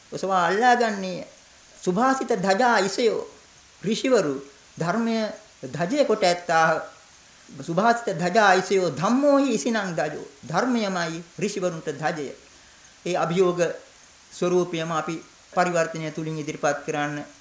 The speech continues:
උත්සාහ කරොත් මෙහෙම කියන්න හැකියි. "දෙසව් බබළුවව් සදහම ගනිව්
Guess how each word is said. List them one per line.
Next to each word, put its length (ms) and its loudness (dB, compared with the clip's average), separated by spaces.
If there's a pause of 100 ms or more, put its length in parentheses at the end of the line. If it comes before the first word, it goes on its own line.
(340)
උත්සාහ 380 -4
කරොත් 280 -6
මෙහෙම 220 -4
කියන්න 360 -4
හැකියි. 320 -4 (580)
"දෙසව් 320 6 (360)
බබළුවව් 640 6
සදහම 460 0 (520)
ගනිව් 340 4